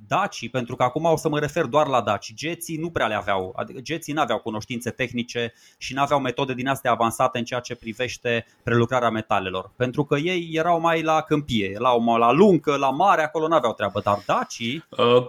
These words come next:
Speaker 2: cumva le era mai ușor, uh, celor din, uh, câmpie, celor de la luncă să, um, <clears throat> să zicem așa, să,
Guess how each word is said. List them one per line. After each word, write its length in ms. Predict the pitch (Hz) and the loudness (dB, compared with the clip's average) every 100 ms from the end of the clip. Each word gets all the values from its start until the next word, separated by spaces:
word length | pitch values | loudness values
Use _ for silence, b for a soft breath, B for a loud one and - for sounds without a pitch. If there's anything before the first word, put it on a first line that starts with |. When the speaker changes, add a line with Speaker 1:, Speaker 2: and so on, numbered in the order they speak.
| - | 0
Speaker 2:
cumva 420 | 147 139 131 170 | 4 4 4 2
le 100 | 180 | 4
era 220 | 170 156 | 2 2
mai 240 | 151 143 | 4 2
ușor, 540 | 127 123 - 131 127 107 101 | 2 -2 -2 6 6 6 2
uh, 720 | 101 98 95 92 90 90 90 | 8 8 10 8 6 4 2
celor 340 | - 104 101 | 0 6 6
din, 480 | 98 95 101 95 92 | 4 2 2 4 4
uh, 300 | 92 92 95 | 6 6 4
câmpie, 600 | - 98 95 - 104 101 | 2 0 0 -2 2 2
celor 360 | - 95 95 92 | 0 -4 -4 -2
de 100 | 95 | 2
la 160 | 92 | 4
luncă 440 | 92 101 104 104 104 | 4 4 2 4 2
să, 600 | - - 98 95 98 95 B B B B B | 0 0 2 6 6 4 B B B B B
um, 1080 | 101 92 92 92 92 92 90 87 90 - - - | 2 4 6 6 6 8 8 10 8 6 -4 -6
<clears throat> 1200 | - - - - - - - - - - - - | -4 -2 -4 -10 -16 -20 -10 -8 -8 -12 -14 -8
să 100 | - | -4
zicem 360 | 120 135 143 139 | -2 -4 -4 -2
așa, 300 | 127 - 139 | -2 0 -2
să, 300 | 127 - - | -2 -4 4